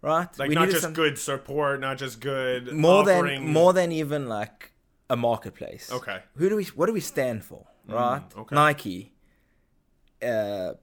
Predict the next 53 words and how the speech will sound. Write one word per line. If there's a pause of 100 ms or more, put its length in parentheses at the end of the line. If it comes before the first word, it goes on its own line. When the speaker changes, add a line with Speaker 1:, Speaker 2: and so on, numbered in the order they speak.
Speaker 1:
products
for
any
athlete.
Any
athlete
can
do
sports,
and
they
Speaker 2:
Right.
Speaker 1:
define
it.
Like, (540)
they
stand
for (120)
athleticism
in
the,
like,
the
grander
sense,
Speaker 2:
Right.
Speaker 1:
right? (520)
What
do
we
stand
for?
That
was,
like,
our
question,
and,
and
that
is
a
major (880)
turning
point
in,
in
a
company
and
in
our
company.